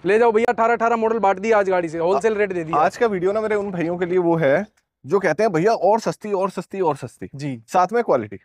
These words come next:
Speaker 1: और सस्ती दे देंगे, आगे आगे देखते जाओ, इतनी, इतनी सस्ती, सस्ती गाड़ियां दिखा देंगे, मजा आ जाएगा।
Speaker 2: आओ दोस्तों, अब मैं डीजल का सेगमेंट स्टार्ट कर रहा हूँ। सबसे कामयाब गाड़ी एक्सयूवी फ़ाइव हंड्रेड।
Speaker 1: मजेदार गाड़ी है, मजेदार प्राइस, ओनरशिप फर्स्ट रहेगी, डीजल की गाड़ी है, डब्ल्यू एट गाड़ी है, पन्द्रह मॉडल, गाड़ी का
Speaker 2: ठीक है।
Speaker 1: प्राइस फ़ोर लाख और नाइंटी थाउजेंड रुपीज में दे दी भैया।
Speaker 2: चार नब्बे।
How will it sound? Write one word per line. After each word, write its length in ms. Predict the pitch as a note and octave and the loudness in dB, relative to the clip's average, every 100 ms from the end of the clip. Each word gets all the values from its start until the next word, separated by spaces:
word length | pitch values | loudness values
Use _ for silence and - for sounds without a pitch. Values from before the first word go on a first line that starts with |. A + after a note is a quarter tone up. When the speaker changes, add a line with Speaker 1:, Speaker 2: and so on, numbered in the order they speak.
| - | 0
Speaker 1:
और 160 | G#3 A#3 | 2 2
सस्ती 280 | B3 C#4 | 0 0
दे 100 | B3+ | 0
देंगे, 240 | A#3+ B3+ C4 | 2 2 4
आगे 220 | A#3+ B3+ | 4 4
आगे 160 | B3 B3 | 4 4
देखते 280 | A#3+ - | 2 2
जाओ, 140 | B3 A#3+ | 2 2
इतनी, 200 | A#3+ B3+ | 0 -6
इतनी 180 | G#3+ A#3+ | -6 -6
सस्ती, 300 | A3 A#3+ A3+ | -6 -8 -10
सस्ती 180 | - | -4
गाड़ियां 220 | A3+ A3 A3 | 0 0 2
दिखा 180 | G3+ | 0
देंगे, 200 | G3+ A3 | 0 0
मजा 240 | A3+ G#3 F#3+ | 0 2 2
आ 40 | |
जाएगा। 260 | D3+ C3 B2 | 0 -2 2
Speaker 2:
आओ 120 | D3+ | 4
दोस्तों, 260 | E3+ - F#3+ | 2 2 2
अब 60 | |
मैं 140 | F#3 F3 | 2 2
डीजल 280 | D3 D#3 | 2 2
का 60 | F3 | 0
सेगमेंट 320 | E3+ C#3+ D#3+ | -2 -2 -2
स्टार्ट 240 | - D3 - | 0 0 0
कर 120 | C3+ | -2
रहा 80 | E3+ | -2
हूँ। 80 | |
सबसे 380 | A#3+ A#3 - B3 | -4 -4 -2 -2
कामयाब 360 | G#3+ D3+ C#3+ B2+ | 0 2 2 0
गाड़ी 280 | A2 F2 - _ _ - | -2 -4 -10 _ _ -2
एक्सयूवी 320 | D3 - F#3 | -2 -2 -4
फ़ाइव 220 | F#3+ A#2 | 0 0
हंड्रेड। 220 | F#2+ E2 D#3 | -2 -10 -4
Speaker 1:
मजेदार 520 | F3 A3+ G3+ G#3 A3+ | 0 2 4 4 4
गाड़ी 240 | G3+ G3 | 2 0
है, 280 | G#3+ A#3+ A#3 - | 0 0 -2 -8
मजेदार 380 | F3+ G#3+ A3 G#3+ | -8 -2 0 0
प्राइस, 560 | F#3+ G3 A3+ A#3 - _ | 2 0 0 -2 -12 _
ओनरशिप 480 | F3+ G3 A3 - A3 - | -2 0 -2 -4 -10 0
फर्स्ट 240 | G3+ G#3+ A3 | 0 2 2
रहेगी, 280 | A3 A3+ | 2 2
डीजल 300 | G#3 F#3+ G#3+ | 0 2 2
की 120 | G#3+ G#3+ | 0 0
गाड़ी 200 | G3 A3+ | 2 2
है, 60 | |
डब्ल्यू 340 | G3 F#3+ A3 G#3+ | 0 -2 2 2
एट 140 | G#3 - | 2 -2
गाड़ी 220 | E3 E3 | -2 0
है, 160 | F#3+ A3 _ _ _ | 2 0 _ _ _
पन्द्रह 260 | F#3 A3+ A#3 | 0 2 2
मॉडल, 220 | G3 E3 | 2 -2
गाड़ी 100 | D#3 | 0
का 80 | F3+ | 0
Speaker 2:
ठीक 120 | G#3+ | 2
है। 60 | A3 | 2
Speaker 1:
प्राइस 200 | A3+ A3 | 2 4
फ़ोर 240 | A3 A3+ | 4 4
लाख 180 | A3+ A3 | 2 0
और 100 | A3+ | -2
नाइंटी 280 | G#3+ A#3+ A#3+ | -2 -4 0
थाउजेंड 300 | A#3 A#3 A3 | 0 0 -4
रुपीज 180 | G#3 | -8
में 100 | G#3 | -6
दे 100 | E3+ | -6
दी 100 | D#3 | -6
भैया। 140 | D#3+ D3 | -4 0
Speaker 2:
चार 220 | B2 A#2+ | 0 0
नब्बे। 240 | G2 G#2 | -2 -8